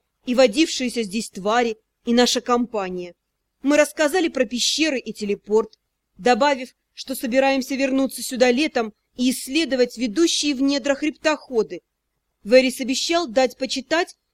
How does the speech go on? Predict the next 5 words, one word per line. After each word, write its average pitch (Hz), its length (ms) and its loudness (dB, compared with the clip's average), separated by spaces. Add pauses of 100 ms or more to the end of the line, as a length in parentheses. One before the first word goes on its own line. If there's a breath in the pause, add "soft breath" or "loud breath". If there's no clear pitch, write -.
(140)
имеющийся 254 800 -2
у 240 100 -4
него 240 320 0
древний 262 400 0
фолиант 269 520 -2